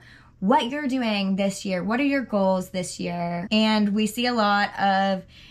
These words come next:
influencers and YouTubers talking about their goals, talking about all these really high, lofty goals that they have. And I think that those are great.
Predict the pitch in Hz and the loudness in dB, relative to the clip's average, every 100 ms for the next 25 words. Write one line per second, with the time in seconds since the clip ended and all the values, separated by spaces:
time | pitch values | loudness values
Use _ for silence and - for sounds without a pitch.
0 | - - 302 302 269 240 220 202 190 214 | -12 -4 -2 0 0 0 0 2 2 2
1 | 233 202 196 190 - 214 220 208 190 190 | 2 0 0 0 -2 -2 0 0 0 -2
2 | 190 185 185 180 180 - 190 190 196 180 | 0 2 2 -2 -6 -4 -4 -2 0 2
3 | 180 175 175 - 185 185 185 170 202 196 | 2 0 -2 -2 -2 0 -2 -2 -2 0
4 | 185 185 185 180 160 160 175 180 165 156 | 0 2 2 2 0 0 -2 -6 -4 -4
5 | 160 165 170 165 170 196 208 180 - - | -4 -4 -6 -4 -2 0 0 -2 -6 -16
6 | - - - 226 240 240 - 208 233 285 | -20 -18 -4 2 2 2 0 0 0 -2
7 | 427 415 247 - 240 226 226 196 165 98 | -4 -2 -2 -2 -2 0 0 0 -2 -2
8 | - | -10